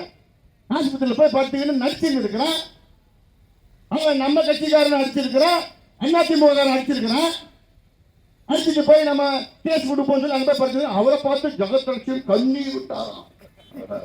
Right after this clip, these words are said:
பாருங்க, நான் அடிப்படா இதெல்லாம். எல்லாம் தெரிஞ்சு போச்சு, எல்லாம் உங்களுக்கு எல்லாம் தெளிவா இருக்கிறீங்க.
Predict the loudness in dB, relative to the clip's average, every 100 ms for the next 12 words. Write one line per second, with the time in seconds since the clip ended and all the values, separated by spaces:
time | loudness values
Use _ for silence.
0 | -14 -18 -10 -10 -10 -14 -20 -20 -20 -20
1 | -20 -20 -20 -20 -20 -6 2 4 6 6
2 | 4 2 0 -2 -4 -12 -18 -20 _ _
3 | _ _ -20 _ _ _ _ _ _ _
4 | _ _ _ _ -20 -20 -14 -14 -14 -14
5 | -14 -12 -12 -12 -8 2 6 6 8 8
6 | 8 6 6 4 4 4 2 -2 -2 -6
7 | -2 2 6 6 6 4 2 2 2 6
8 | 6 6 0 -4 -4